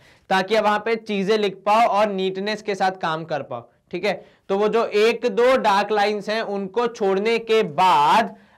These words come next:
आपको पूरा एरिया मिलेगा अपने काम के लिए,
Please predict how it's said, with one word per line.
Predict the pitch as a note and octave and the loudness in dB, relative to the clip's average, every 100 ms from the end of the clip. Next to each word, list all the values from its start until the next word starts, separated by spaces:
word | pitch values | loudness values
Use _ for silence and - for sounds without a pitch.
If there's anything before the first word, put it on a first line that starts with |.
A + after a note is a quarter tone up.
| - | -6
आपको | F3 G3 - A3+ | -2 -2 -2 -4
पूरा | A3+ A3 G#3+ A#3+ C4 | -2 -4 0 2 2
एरिया | G#3+ G#3 G#3+ G3+ | 2 2 2 2
मिलेगा | F#3+ F#3+ G3+ | 0 0 2
अपने | E3+ E3+ F#3 F#3+ | 0 0 -4 -4
काम | F#3+ D#3+ D#3 | -2 -4 -4
के | D#3 C#3+ | -8 -10
लिए, | B2 | -10